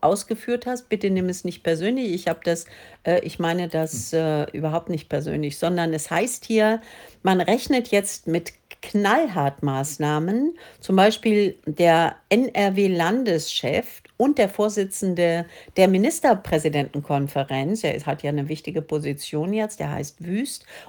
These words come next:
Speaker 1: und der rechnet eben damit, dass, wenn die Vorhersagen zu Omikron eintreffen,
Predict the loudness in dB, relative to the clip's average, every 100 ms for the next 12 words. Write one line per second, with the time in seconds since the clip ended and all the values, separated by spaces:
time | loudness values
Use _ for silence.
0 | -4 -2 4 6 6 2 0 0 -2 -2
1 | -2 -2 0 0 2 2 2 0 -2 -6
2 | -18 -20 _ 0 2 2 4 4 2 4
3 | 4 4 2 2 2 2 -2 0 0 2
4 | 4 2 0 0 0 2 0 0 0 0
5 | 0 0 0